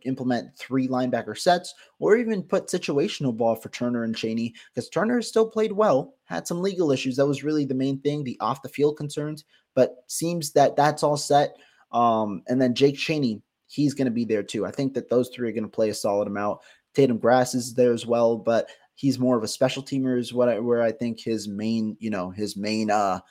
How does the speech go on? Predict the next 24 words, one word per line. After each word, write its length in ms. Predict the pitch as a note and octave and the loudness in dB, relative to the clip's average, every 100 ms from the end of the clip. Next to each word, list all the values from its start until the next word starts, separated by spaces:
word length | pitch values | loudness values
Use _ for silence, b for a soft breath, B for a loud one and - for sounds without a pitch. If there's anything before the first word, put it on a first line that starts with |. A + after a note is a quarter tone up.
| b b | b b
help 260 | A#2 - | 0 0
will 80 | A2 | -2
be 180 | F#2+ G#2 | -6 -10
from. 420 | - G2+ G2+ F#2+ _ _ | -8 -8 -6 -8 _ _
But 260 | A#2+ G#2+ - - | 2 2 2 -16
you've 120 | A2+ | 0
got 160 | G#3 A3+ | 2 2
a 20 | |
three-headed 440 | - G3 G3 G3 | -2 -2 0 0
monster 340 | F#3 F#3+ F3+ C#3 | 0 0 -2 -4
here 180 | B2 A2 | -2 -2
in 160 | G#2 - | -4 -6
Njongmeta, 580 | A#2+ A#2+ B2+ C3 B2+ B2+ | -2 0 2 4 6 4
Turner, 320 | - A#2+ B2 | 4 -2 -2
and 80 | A2 | -2
Chaney. 380 | - B2+ C#3 C#3+ _ _ | -2 -2 -2 -6 _ _
We'll 100 | A#2+ | -8
see 180 | - C3+ | -2 0
how 140 | B2 | 2
well 260 | A2+ A2+ A2+ | 4 4 4
they 280 | A2+ A2+ G#2 B B - | 4 2 0 B B -4
play 300 | A2 G2 F#2+ _ _ | 0 0 -4 _ _
this 240 | G2+ - | -8 -8
season. 340 | - F#2+ - | -8 -10 -12